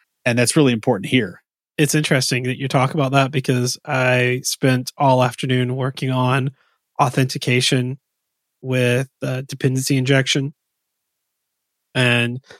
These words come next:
Speaker 2: like, at what level to place that authentication because it has to be, like, passed on to a third party.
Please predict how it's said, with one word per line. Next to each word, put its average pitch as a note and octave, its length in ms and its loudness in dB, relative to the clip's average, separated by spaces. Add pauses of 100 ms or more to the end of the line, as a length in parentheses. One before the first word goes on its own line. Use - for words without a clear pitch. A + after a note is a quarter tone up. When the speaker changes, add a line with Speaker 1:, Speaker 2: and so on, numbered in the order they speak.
(240)
Speaker 2:
like, B2 260 0
at C#3 180 2
what C3 200 0
level B2+ 320 0
to C3 180 -2
place C3 500 -2
that B2+ 180 2
authentication B2+ 680 -2
because B2+ 220 -4
it - 40 -6
has B2+ 180 2
to C3 80 -8
be, B2 180 -6 (340)
like, B2 300 -4 (120)
passed - 400 0
on B2+ 300 -2
to C3 160 -2
a A#2+ 60 -6
third A#2+ 340 -6
party. C3 480 -2